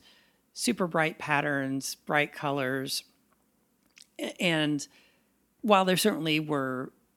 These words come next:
hyper-masculine guys that would call those people out as being gay for their appearance only,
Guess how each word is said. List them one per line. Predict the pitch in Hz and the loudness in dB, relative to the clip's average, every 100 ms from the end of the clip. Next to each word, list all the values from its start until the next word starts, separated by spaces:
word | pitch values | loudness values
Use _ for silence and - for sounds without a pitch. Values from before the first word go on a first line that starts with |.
| _ _ - | _ _ -18
hyper-masculine | - 156 151 151 147 131 - - 139 131 | -2 2 2 2 2 2 0 -4 -2 0
guys | 127 113 123 - | 2 2 0 -2
that | 120 139 | -2 0
would | 127 123 - _ _ _ _ _ - | 0 0 -8 _ _ _ _ _ -16
call | - 165 131 | 0 2 4
those | 135 127 | 2 0
people | - 135 131 | -2 -4 -2
out | 120 120 | 0 0
as | 120 - | -4 -6
being | 135 123 123 | -4 -2 0
gay | 120 117 117 123 - _ _ _ _ 320 - | 0 0 0 -4 -8 _ _ _ _ -20 -6
for | 185 156 | 0 2
their | 131 | 2
appearance | 120 - 139 117 | -2 -2 -2 -2
only, | 139 127 123 123 123 | -2 -2 -2 -4 -6